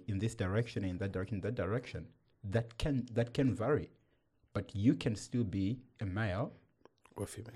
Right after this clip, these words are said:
Speaker 2: yeah.
Speaker 1: a, a male and a female, and you can identify as that, but identify sexually in a very different, uh, uh, in a very different sense, in a way. So when that person is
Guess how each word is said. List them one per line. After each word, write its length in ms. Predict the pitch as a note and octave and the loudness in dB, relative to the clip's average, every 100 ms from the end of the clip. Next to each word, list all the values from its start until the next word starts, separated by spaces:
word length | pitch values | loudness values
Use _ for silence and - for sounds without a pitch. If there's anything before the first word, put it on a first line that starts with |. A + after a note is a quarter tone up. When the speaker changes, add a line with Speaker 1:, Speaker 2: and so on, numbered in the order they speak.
| A2+ | -16
Speaker 2:
yeah. 960 | G#2 - _ _ _ _ _ _ - B2+ | -18 -20 _ _ _ _ _ _ -4 -4
Speaker 1:
a, 360 | - C3 - | 0 0 2
a 20 | A2 | 2
male 280 | G#2 A#2+ | 4 6
and 120 | A2+ G#2+ | 4 2
a 60 | |
female, 500 | G2+ - B2 F2+ A2 A#2+ | 0 2 2 2 0 2
and 120 | G#2 | 0
you 80 | G#2 | 2
can 140 | A2 | 2
identify 580 | G#2+ G2 B2 C#3 B2+ A#2 | 2 2 2 2 0 2
as 120 | A2+ | 2
that, 200 | - G#2 | 0 0
but 100 | G2+ | 0
identify 640 | G2 G2 G#2 - A2 F#2+ G#2 - - _ _ _ _ _ - | 0 0 -2 -2 -2 0 -2 -10 -20 _ _ _ _ _ -2
sexually 440 | B2 A#2 G#2+ G#2 | -2 0 -2 0
in 80 | G#2 | 0
a 140 | F#2 F2+ - | -2 -6 -2
very 180 | B2 C3+ | 0 2
different, 580 | A2+ A2 - G2 F#2 - | 0 -2 -2 -2 -4 -4
uh, 40 | G#2 F#2 F2+ F#2 - - | -2 0 -2 -4 -8 -8
uh, 180 | G#2+ G2 - | -4 -2 -2
in 100 | A2 | 0
a 40 | |
very 160 | G#2 G#2+ | 0 0
different 360 | G#2 - G#2 | -2 -4 -6
sense, 380 | - G2 - - _ - - - | -6 -6 -8 -14 _ -18 -14 -6
in 80 | G2 | -4
a 60 | |
way. 160 | F2 - - - _ _ _ | -2 -6 -10 -20 _ _ _
So 160 | - B2 | 2 4
when 220 | A2+ G#2 | 6 4
that 180 | C#3 - | 0 0
person 380 | F#3 F3 - A2 | -4 -2 0 0
is 300 | G#2 F#2 | 0 -4